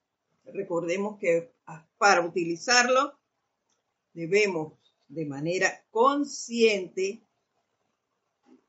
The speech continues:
analizarnos nosotros mismos, hacer una introspección y tener claro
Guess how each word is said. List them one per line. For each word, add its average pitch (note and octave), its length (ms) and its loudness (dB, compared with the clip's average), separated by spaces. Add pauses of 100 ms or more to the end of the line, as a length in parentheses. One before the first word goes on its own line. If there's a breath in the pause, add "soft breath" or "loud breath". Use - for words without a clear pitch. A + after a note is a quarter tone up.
(380)
analizarnos D#3+ 880 -6
nosotros E3+ 460 -8
mismos, A3 460 -4
hacer E3 260 -6
una F3+ 160 -8
introspección F#3 920 -6 (560)
y G#3+ 120 -10
tener A3+ 500 2
claro A3+ 1000 6